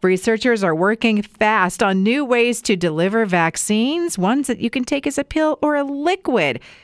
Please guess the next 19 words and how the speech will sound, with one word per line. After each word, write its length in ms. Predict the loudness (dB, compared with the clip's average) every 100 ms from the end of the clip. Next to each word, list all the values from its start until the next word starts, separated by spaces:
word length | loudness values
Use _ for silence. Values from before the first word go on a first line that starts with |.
| _ -2
Will 140 | 0
be 120 | 0
coming 260 | 0 0 0
soon, 380 | 0 -2 -2 -2
they 120 | -2
promise. 560 | 0 0 0 -4 -8 -12 -18 -20 -20 0
Pumpkin 360 | 2 2 2
Everything 540 | 2 2 2 2 0 0
fans, 640 | 2 2 2 0 -2 -2
the 140 | -2
pumpkin 440 | 0 0 0 0 0
capital 420 | 0 2 2 2
of 120 | 2
the 100 | 2
world 280 | 2 2 2
has 180 | 0 0
been 160 | -2
crowned 480 | 0 0 2 0 0
because 500 | -2 0 0 0 -2